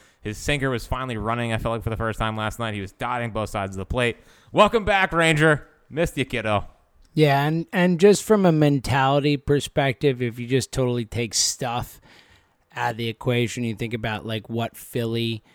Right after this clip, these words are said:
Speaker 2: purely from a mentality perspective, would I trust most in, in a playoff tight game scenario, either starting out of the bullpen, whatever.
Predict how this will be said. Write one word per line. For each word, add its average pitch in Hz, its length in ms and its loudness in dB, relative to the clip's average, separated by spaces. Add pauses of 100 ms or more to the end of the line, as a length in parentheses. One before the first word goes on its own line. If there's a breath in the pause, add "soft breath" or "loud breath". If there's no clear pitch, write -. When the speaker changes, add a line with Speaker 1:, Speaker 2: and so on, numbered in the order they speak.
(380 soft breath)
Speaker 2:
purely 117 500 -4
from 123 240 -4
a 117 60 -2
mentality 110 640 -6
perspective, 110 800 -6
would 110 120 -4
I 104 120 -6
trust - 540 -10
most 104 360 -14
in, 104 320 -8
in 104 140 -8
a 95 80 -8
playoff 101 800 -8
tight 101 320 -8
game 101 280 -8
scenario, 107 720 -4
either 107 360 -6
starting 104 480 -8
out 110 140 -6
of 90 120 -14
the - 0 -
bullpen, 110 340 -4
whatever. 107 380 -4